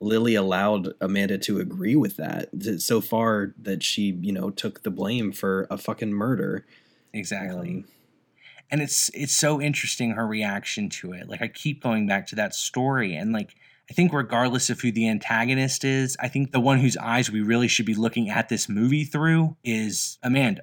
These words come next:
Speaker 2: She has the perspective that I think delivers the message at the end of the film.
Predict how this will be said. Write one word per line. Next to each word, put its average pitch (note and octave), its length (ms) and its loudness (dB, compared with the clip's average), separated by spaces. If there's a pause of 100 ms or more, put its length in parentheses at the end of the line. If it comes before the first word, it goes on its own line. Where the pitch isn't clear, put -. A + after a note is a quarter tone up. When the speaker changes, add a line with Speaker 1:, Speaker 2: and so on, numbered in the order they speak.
(160)
Speaker 2:
She - 200 4
has F3 220 2
the C3+ 160 2
perspective A#2 640 0
that A#2 80 2
I G#2 100 4
think A2 220 0
delivers G2+ 400 -2
the G2+ 80 0
message F#2+ 480 -2
at - 160 -12
the G2 100 -8
end F#2 120 -8
of - 100 -14
the - 40 -20
film. - 340 -16